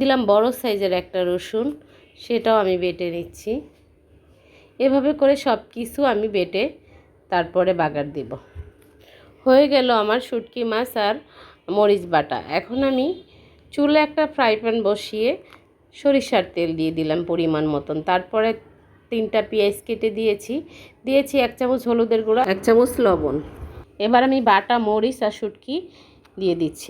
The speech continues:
এখানে। শুটকি আর মরিচ ভালো করে আমি তেলের ভিতরে ভুনা ভুনা করে নিচ্ছি। এরপর আমি ভুনার পরে দিয়ে দিচ্ছি এখানে অল্প করে পানি। এবার আমি ভালো করে ভুনে নেব, পানিটা শুকান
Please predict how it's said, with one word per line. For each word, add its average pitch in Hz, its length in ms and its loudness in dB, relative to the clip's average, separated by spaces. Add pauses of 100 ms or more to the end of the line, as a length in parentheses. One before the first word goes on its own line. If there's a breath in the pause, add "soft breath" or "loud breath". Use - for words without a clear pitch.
এখানে। 175 260 -14 (600)
শুটকি 302 380 0 (100)
আর 285 140 2
মরিচ 269 260 0 (160)
ভালো 262 260 6 (100)
করে 240 240 2
আমি 220 180 -2
তেলের 220 320 -2
ভিতরে 220 240 -2 (100)
ভুনা 220 200 2 (100)
ভুনা 208 200 0 (100)
করে 185 240 2
নিচ্ছি। 175 320 -6 (760 soft breath)
এরপর 233 200 4 (120)
আমি 269 120 2 (120)
ভুনার 247 340 2
পরে 262 160 2 (100)
দিয়ে 226 200 -2
দিচ্ছি - 260 -10 (120)
এখানে 208 260 -4 (100)
অল্প 202 160 -2 (120)
করে 165 160 -2 (120)
পানি। 156 240 -6 (400)
এবার 285 260 4
আমি 302 120 4 (180)
ভালো 277 320 4 (120)
করে 262 160 2 (100)
ভুনে 233 320 4
নেব, 214 160 2 (640 loud breath)
পানিটা 302 380 2 (100)
শুকান 254 320 -2